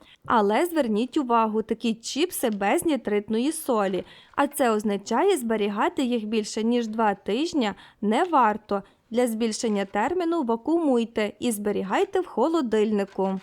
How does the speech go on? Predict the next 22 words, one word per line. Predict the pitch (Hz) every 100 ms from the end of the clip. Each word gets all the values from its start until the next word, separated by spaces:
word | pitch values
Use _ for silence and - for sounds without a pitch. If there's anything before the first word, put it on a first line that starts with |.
| _ 247
М'ясні | 254 247 240 220
чіпси – | 214 - 381 - 233 214
це | 214
смачна | - 202 196 - 320 427
та | 233
хрустка | - 226 - - 208
страва | 208 - 240 359 330
просто | - 233 339 427 - 302
для | 220 226
задоволення | 226 220 202 190 320 370 320 330
своїх | - 196 196 277 349
смакових | - 220 - 190 262 -
рецепторів. | 269 269 220 202 - 202 190 185 - - - -
Завдяки | 226 226 240 233 226
їм | 208 302 403 247
ви | 226
не | 269 294
тільки | 285 240 220 196
позбавите | - 247 226 226 214 214 202
стійкого | - 269 254 - 233 208
почуття | 190 208 240 233 240
голоду, | 269 359 339 285 254